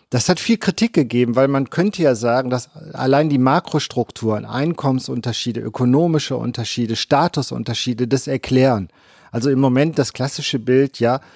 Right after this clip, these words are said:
der Abstiegsgesellschaft. Die Gruppen, die absteigen,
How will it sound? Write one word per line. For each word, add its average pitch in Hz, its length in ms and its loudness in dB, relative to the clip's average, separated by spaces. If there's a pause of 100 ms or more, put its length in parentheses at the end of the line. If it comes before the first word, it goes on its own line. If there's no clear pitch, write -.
(180)
der 120 140 -2
Abstiegsgesellschaft. 101 1160 -6
Die 113 280 -8
Gruppen, 139 340 -4
die 120 160 -6
absteigen, 135 800 0